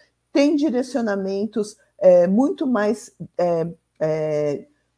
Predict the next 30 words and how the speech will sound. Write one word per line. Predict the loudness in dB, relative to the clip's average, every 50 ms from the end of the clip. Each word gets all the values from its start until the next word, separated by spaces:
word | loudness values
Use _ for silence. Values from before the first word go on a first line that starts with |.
| _ _ _ _ _ -12 -10
estabelecidos | -10 0 2 4 4 6 6 4 4 2 0 0 -2 -4 -2 -2 -2 -4 -6 -6
pra | -2 -2 0 0 0
enterobactéria | 0 -2 -4 -4 -4 -4 -4 -2 0 0 -2 -2 -4 -4 0 2 2 2 2 0 -2
resistente | -2 -2 -4 -6 -8 -12 -12 -12 -10 -10 -10
a |
carbapenem | -8 -6 -6 -6 -6 -8 -8 -10 -8 -6 -6 -4 -4
do | -4 -4 -6
que | -6 -6 -6
pra | -6 -6 -8 -8
Pseudomonas | -10 -10 -8 -8 -6 -4 -6 -6 -4 -4 -4 -2 -4 -4 -4 -6 -8 -8 -10 -12
e | -12 -8
pra | -6 -4 -4 -4
Acinetobacter, | -4 -8 -10 -10 -10 -10 -10 -12 -12 -8 -6 -4 -4 -4 -4 -6 _ -8 -8 -8 -10 _ _ _ _ _
e | -4 -2 0 0
isso | -2 -4 -8 -12 -14 _ _
tanto | -4 -2 -2 -2 -2 0 0 0 0 0 -2
o, | -4 -4 -4 -4 -4
o, | -6 -4 -2 0
a | 0
Organização | 0 0 -2 -4 -4 -6 -6 -6 -6 -6
de | -6 -6 -6 -4 -4 -4 -4 -6 -10 -10 -6
Mundial | -4 -4 -2 -2 -2 -2 -2
de | -4
Saúde | -6 -6 -6 -6 -8 -8 -4
quanto | -2 -2 -2 -2 -4 -8
também | _ -10 -8 -8 -8 -8 -10
pro | -12 -14
C | -14 -10 -8 -6
D | -6 -6 -8
C, | -8 -6 -4 -4 -4 -4 -6